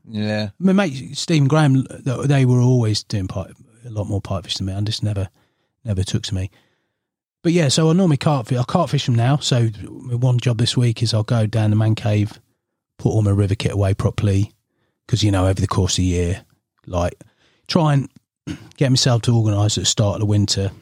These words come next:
Speaker 2: So I've got, like, a roach and a perch bag and rod hold all.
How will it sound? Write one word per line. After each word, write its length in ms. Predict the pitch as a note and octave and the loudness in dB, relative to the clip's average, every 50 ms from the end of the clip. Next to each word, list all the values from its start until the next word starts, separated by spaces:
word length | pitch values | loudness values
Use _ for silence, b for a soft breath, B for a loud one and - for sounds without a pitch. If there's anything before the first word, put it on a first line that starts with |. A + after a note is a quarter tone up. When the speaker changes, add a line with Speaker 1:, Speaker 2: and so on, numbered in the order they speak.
| b b b b b b b b b _ _ _ _ _ _ _ _ - - - - | b b b b b b b b b _ _ _ _ _ _ _ _ -20 -20 -10 -4
Speaker 2:
So 140 | - - A2 | 0 0 0
I've 80 | - | 2
got, 180 | - A2 - G2+ | 0 -2 -2 -2
like, 180 | G2 - - | -4 -2 -2
a 40 | G2+ | 0
roach 340 | G2 A2 A2+ G#2 - - - | 2 2 2 0 0 0 0
and 80 | G2 G2 | 0 0
a 40 | |
perch 400 | - - A2+ G2+ G2 F2+ - - | 0 0 0 0 0 -2 -4 -4
bag 340 | - F#2+ F#2 F#2 F2+ - - _ _ _ _ _ _ _ _ _ _ _ - | -4 -4 -2 -4 -4 -6 -10 _ _ _ _ _ _ _ _ _ _ _ -16
and 180 | G2+ F#2 F2+ | -14 -12 -6
rod 160 | F2+ F#2+ F#2 F2+ | -4 -2 0 0
hold 200 | F2 F2 F2 F2+ | 0 0 0 0
all. 220 | F2 F2 F2 | 0 0 -2